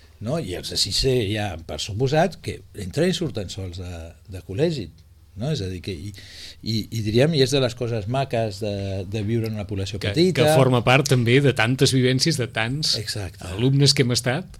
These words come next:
Speaker 1: Clar.
Speaker 2: d'anar a col·legi a peu i de tornar a casa a peu.
Speaker 1: Exactament. I, i per això dic que el pitjor és la por a la por. Si per por, tenir por a, a la, a una quantitat de pors que
Speaker 2: Mhm.
Speaker 1: tens, i, i si,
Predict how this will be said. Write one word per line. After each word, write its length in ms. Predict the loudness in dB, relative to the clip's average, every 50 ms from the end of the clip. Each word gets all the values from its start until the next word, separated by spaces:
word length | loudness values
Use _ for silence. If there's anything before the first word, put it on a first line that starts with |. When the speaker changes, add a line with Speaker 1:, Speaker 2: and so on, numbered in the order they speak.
| -14 -14 -14 -10 -2
Speaker 1:
Clar. 240 | 0 2 4 4
Speaker 2:
d'anar 320 | 4 4 2 2 0 -4 -10 -16 -20 -20 -20 -20 -20 -20
a 100 | -18 -16 -16 -14
col·legi 400 | -12 -10 -6 -4 -2 0 0 2
a 40 |
peu 240 | 2 2 2 2 2
i 40 | 0
de 100 | 0 0
tornar 220 | 0 0 0 0
a 40 | 0
casa 220 | 0 0 0 -2 -2
a 20 |
peu. 120 | -6 -8 -14 -16 -20 -20 -14 -10
Speaker 1:
Exactament. 680 | -8 -6 -4 -4 -4 -4 -4 -6 -8 -8 -8 -10 -12 -12 -10 -8
I, 200 | -6 -6 -6 -6 -6
i 120 | -6 -6
per 180 | -6 -6 -6 -6
això 180 | -6 -4 -4
dic 140 | -4 -4 -4
que 80 | -4 -4
el 100 | -6 -4
pitjor 340 | -6 -8 -8 -6 -6 -4 -4
és 80 | -4 -4
la 180 | -4 -4 -4
por 180 | -6 -6 -6 -6
a 20 | -6
la 160 | -8 -10 -10
por. 180 | -12 -14 -14 -16 _ _ -20 -20 -20 -20 -20 -20 -20 -20 -14
Si 220 | -8 -6 -4 -4 -2
per 280 | 0 0 0 0 -2 0
por, 320 | 4 6 6 6 4 -2 -8 -12 -14 -12 -12 -10 -8 -4
tenir 320 | -4 -2 -2 -2 -4 -4 -4
por 340 | -2 -2 -2 -2 -6 -8 -8
a, 400 | -8 -6 -6 -6 -6 -6 -6 -6
a 40 | -4
la, 120 | -4 -6 -6 -8 -10 -12 -12 -10 -8
a 60 | -6
una 160 | -6 -4 -4 -4
quantitat 320 | -4 -4 -2 -2 -2 -2
de 100 | -2 -2
pors 300 | -2 0 0 0 2 2
que 140 | 2 2 2
Speaker 2:
Mhm. 60 | 2
Speaker 1:
tens, 160 | 2 2 0 -2
i, 240 | -6 -6 -8 -10 -6
i 140 | -4 -4 -2
si, 320 | 0 -2 -2 -2 -6 -8